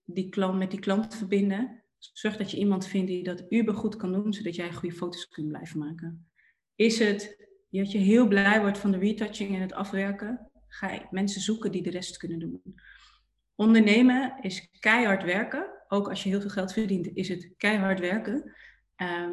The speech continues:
maar, maar vind een purpose in iets anders dan. Weet je? Eh, ga het zoeken in hoe je toegevoegde waarde kan bieden voor je klanten. Foto's maken is maar, is maar het tipje van de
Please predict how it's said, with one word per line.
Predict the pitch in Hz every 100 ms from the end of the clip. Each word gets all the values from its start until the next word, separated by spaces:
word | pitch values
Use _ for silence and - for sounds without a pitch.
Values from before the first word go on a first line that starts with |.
| 175
maar, | 175 190 - -
maar | 202 196 190
vind | - 254
een | 208 -
purpose | 240 240 - -
in | 190
iets | 190 185
anders | 185 180 160 165
dan. | 180 170
Weet | 175 180 -
je? | 202 202
Eh, | - 190
ga | - 214 208 196
het | 196
zoeken | - 233 226 180
in | 190 185 185 185 - _ _
hoe | - 202
je | 196
toegevoegde | 220 - 208 -
waarde | 170 185 202 202
kan | 180 175
bieden | 185
voor | - 180
je | 175
klanten. | 196 185 170 165 160 185 -
Foto's | - 220 220
maken | 208 196 196
is | 190
maar, | 190 190 - - -
is | 196
maar | 196 185 -
het | 190 -
tipje | - 226 220 214 208 208 - _ _ _ _
van | - 190
de | 175